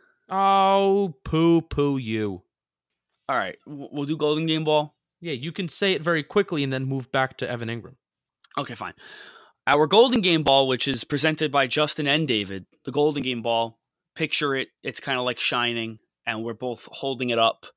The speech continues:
Speaker 2: with both our hands, presenting it to Daniel Jones.
Speaker 1: Kerry Collins.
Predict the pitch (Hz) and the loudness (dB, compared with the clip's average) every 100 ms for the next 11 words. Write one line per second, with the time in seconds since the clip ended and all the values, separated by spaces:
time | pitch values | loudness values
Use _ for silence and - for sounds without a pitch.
0 | _ _ _ _ 123 - 127 120 123 117 | _ _ _ _ -10 -2 0 2 0 0
1 | 117 110 104 101 - - _ _ - 139 | -2 -2 -4 -8 -10 -12 _ _ -10 -6
2 | 135 135 135 117 104 - _ - - - | -4 -6 -6 -8 -8 -12 _ -20 -12 -6
3 | 143 135 127 110 101 113 104 98 - 196 | -2 0 0 -2 -4 -4 -6 -8 -2 2
4 | 185 175 139 92 - | 2 2 -2 -4 -14